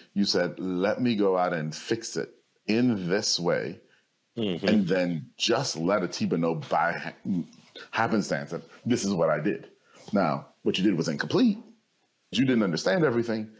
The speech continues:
Speaker 1: but the fact that you did that,
Speaker 2: Yeah.
Speaker 1: you took that ownership.
Speaker 2: Yeah.
Speaker 1: Right? And you said, "Let's systemize this process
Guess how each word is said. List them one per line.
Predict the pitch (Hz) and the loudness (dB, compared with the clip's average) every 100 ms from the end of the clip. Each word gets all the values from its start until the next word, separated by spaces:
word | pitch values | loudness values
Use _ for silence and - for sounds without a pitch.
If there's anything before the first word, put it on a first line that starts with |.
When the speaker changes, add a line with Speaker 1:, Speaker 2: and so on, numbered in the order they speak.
| - _ | -20 _
Speaker 1:
but | - - | 0 0
the | 139 | 0
fact | - - - | -4 -6 -4
that | 131 - | -4 -2
you | 90 71 - | -2 -4 -2
did | 151 175 | 0 0
that, | - - - _ _ _ _ _ _ _ - - | -4 -8 -16 _ _ _ _ _ _ _ -14 -8
Speaker 2:
Yeah. | - - 104 - - | -8 -8 -14 -12 -6
Speaker 1:
you | 170 95 | -2 -2
took | - - - | 0 -2 0
that | 113 80 | -2 -2
ownership. | 76 69 - - - - - _ _ _ - _ _ _ - | -2 -4 -6 -6 -8 -14 -20 _ _ _ -20 _ _ _ -6
Speaker 2:
Yeah. | 85 73 | -4 0
Speaker 1:
Right? | 76 78 - - _ _ _ _ _ _ _ - | 0 0 -4 -12 _ _ _ _ _ _ _ -2
And | 92 85 85 | 0 2 0
you | |
said, | 82 85 - 76 78 | 0 -2 -4 -8 -2
"Let's | 80 - - | 0 0 -4
systemize | - 156 - 104 80 78 | -2 -2 0 2 2 -2
this | 87 - | -6 -6
process | - 90 90 80 73 - | 0 0 0 -4 -4 -10